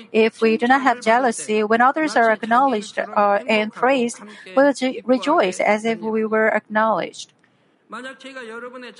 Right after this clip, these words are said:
If I praise your children,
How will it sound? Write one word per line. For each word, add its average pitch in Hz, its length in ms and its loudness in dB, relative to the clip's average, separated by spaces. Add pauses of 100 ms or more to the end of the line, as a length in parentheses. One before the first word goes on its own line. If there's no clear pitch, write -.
(380)
If 320 280 0
I 285 220 4
praise 294 460 0
your 247 180 0
children, 254 640 0